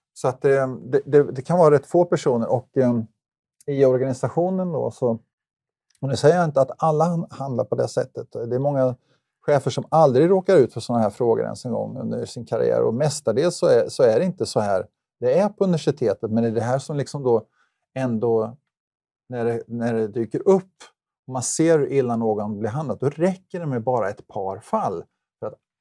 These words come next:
alla ska tystas. Det är ungefär som en skjutning på det sättet.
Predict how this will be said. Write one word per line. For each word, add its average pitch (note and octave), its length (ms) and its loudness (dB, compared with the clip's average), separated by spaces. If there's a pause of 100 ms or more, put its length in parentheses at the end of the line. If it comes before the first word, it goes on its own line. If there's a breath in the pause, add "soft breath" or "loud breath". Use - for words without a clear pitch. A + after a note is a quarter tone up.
(240)
alla A2 340 2
ska - 140 -10
tystas. - 540 -4
Det F3+ 60 -4
är - 20 0
ungefär A3 220 2
som E3 160 -6
en D3+ 60 -6
skjutning - 720 -4 (840)
på C#3+ 60 -8
det A#2+ 140 4
sättet. - 420 -6